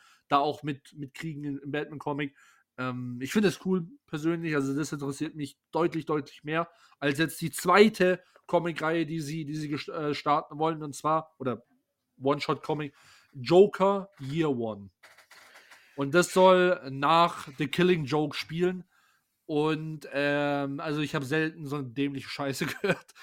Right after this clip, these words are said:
wie etwas soll nach The Killing Joke spielen. Also, ähm, da haben sie sich mal wieder,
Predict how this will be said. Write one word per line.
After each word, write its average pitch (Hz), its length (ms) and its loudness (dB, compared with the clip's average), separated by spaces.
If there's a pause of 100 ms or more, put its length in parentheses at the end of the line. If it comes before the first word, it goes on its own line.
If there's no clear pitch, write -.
(160)
wie 147 240 -2
etwas 160 340 0
soll 147 180 0
nach 143 240 2
The 139 80 -8
Killing 135 360 -4
Joke 120 260 -8
spielen. 120 340 -8
Also, 123 460 -4 (460)
ähm, 123 880 -4 (180)
da 139 220 0
haben 170 160 2
sie 156 80 -6
sich 151 120 -8
mal 156 160 -2
wieder, 156 140 0